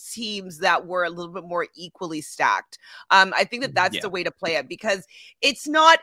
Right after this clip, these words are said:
Speaker 1: entertaining, in my opinion, to see Emerald win over and over again when numbers is the majority of what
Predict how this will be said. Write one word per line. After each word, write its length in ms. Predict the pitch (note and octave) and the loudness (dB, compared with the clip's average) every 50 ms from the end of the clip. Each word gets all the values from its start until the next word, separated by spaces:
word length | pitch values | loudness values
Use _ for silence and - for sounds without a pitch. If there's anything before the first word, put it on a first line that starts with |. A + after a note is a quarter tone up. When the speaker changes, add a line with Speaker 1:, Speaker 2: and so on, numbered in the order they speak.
| - - | 0 -4
Speaker 1:
entertaining, 720 | B3 B3+ C4 C4+ C4+ - A3 A#3+ A#3+ A#3+ A#3 G#3+ G3+ G3+ | -4 -4 -2 -4 -4 -4 -2 -2 0 2 2 0 0 -2
in 240 | F#3+ - E3 G2+ G3 | -6 -6 -6 -4 2
my 200 | G3 G3+ A#3+ C#4 | 4 6 6 6
opinion, 600 | C4+ A#3 - G#3 F#3+ F3 E3+ D#3+ D#3 E3 D#3+ F3+ - | 6 4 2 -2 -6 -4 -4 -4 -4 -6 -6 -10 -12
to 140 | - G#3 | -12 -12
see 380 | G3 - - A#3+ A#3 A3+ A3+ G#3+ - - | -12 -10 -8 -6 -4 -2 -2 -2 0 0
Emerald 460 | G3 A3 A#3 A#3 A#3 A#3 A3 F3+ D#3 | 0 0 0 0 0 0 -2 -2 -2
win 260 | G3+ G3+ G3 G#3 G#3 - - | -2 -2 -2 -2 -6 -6 -4
over 240 | F#3+ G3+ - F#3+ | -4 -4 -4 -6
and 100 | G3 F#3+ | -6 -4
over 200 | - - D4+ D#4+ | -2 -2 0 -2
again 340 | D4+ G3 F#3+ E3+ D#3 E3 G3 - - - - - | -2 0 2 2 2 0 -2 -6 -12 -20 -20 -4
when 360 | - G#3 A#3+ A#3+ A#3+ A#3 A3+ | 0 2 2 2 2 0 4
numbers 680 | A3+ A#3+ C4+ D#4 D#4 C#4+ C#4+ A3+ G3+ G3+ G3+ G#3 F#3+ - - | 6 6 6 6 4 4 6 6 6 6 2 0 -2 -4 -4
is 220 | G#3 A3 G#3+ F3+ | -4 -4 -4 -4
the 80 | F3 A3+ | -4 -4
majority 720 | G#3+ G3+ F#3+ D#3 G#3+ G#3+ A#3+ B3 C4+ A3+ G#3 F#3 G3 G3+ | -4 -4 -4 -2 2 4 4 4 4 2 0 -2 -2 0
of 180 | - A3 G#3 G#3 | 2 2 2 2
what 380 | F#3+ F#3 E3+ G3+ G#3+ G#3+ - | -2 0 2 4 4 4 4